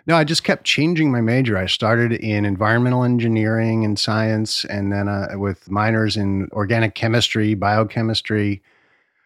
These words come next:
Uh, went to a school called Drexel that had a co-op program where they would place you in jobs that were related to what you were studying. And I looked around and I saw the guys that were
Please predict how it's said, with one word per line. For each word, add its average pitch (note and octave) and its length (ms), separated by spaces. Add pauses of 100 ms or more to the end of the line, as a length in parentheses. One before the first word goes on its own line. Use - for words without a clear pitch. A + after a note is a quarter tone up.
(160)
Uh, B2 380
went D3 220
to F#3+ 80
a D#3+ 40
school D#3+ 320
called C3+ 220
Drexel C#3+ 560
that C3 160
had A2+ 140
a G2+ 80
co-op D#3 520
program G3+ 600
where A#2+ 240
they A2 120
would G2+ 160
place G#2+ 300
you A2+ 140
in F#2+ 140
jobs G2+ 520
that F2+ 360 (120)
were G2+ 180
related F#2 360
to - 80
what F2+ 180
you - 80
were F#2 60
studying. B2 560
And G2+ 120
I G2+ 120
looked C3+ 260
around A2+ 360
and G2 100
I G2 60
saw A2+ 220
the G#2 80
guys G#2 380
that G2+ 140
were F#2 260